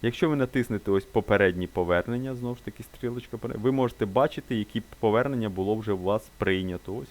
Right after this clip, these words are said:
прийняті, прийняті, а ось ваших два, які ви створили, не прийняті ящики і ковбаса. Можна перейти подивитися. Видаляти ви їх, як бачите, вже не можете створені.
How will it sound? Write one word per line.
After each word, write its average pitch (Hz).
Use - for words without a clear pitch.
прийняті, 110
прийняті, 117
а -
ось 151
ваших 110
два, 98
які 104
ви 95
створили, 110
не 104
прийняті 95
ящики 147
і 156
ковбаса. 98
Можна 101
перейти 95
подивитися. 131
Видаляти 165
ви 113
їх, 104
як 101
бачите, 104
вже 98
не 95
можете 95
створені. 165